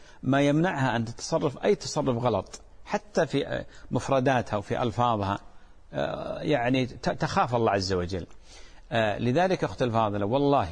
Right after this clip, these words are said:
ما من امرأة طلبت الطلاق بمثل حالتك إلا ندمت.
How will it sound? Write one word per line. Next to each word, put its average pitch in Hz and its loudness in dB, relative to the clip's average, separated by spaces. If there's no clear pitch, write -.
ما 143 2
من 151 2
امرأة 131 2
طلبت 147 0
الطلاق 123 2
بمثل 160 0
حالتك - -2
إلا 117 4
ندمت. 87 -2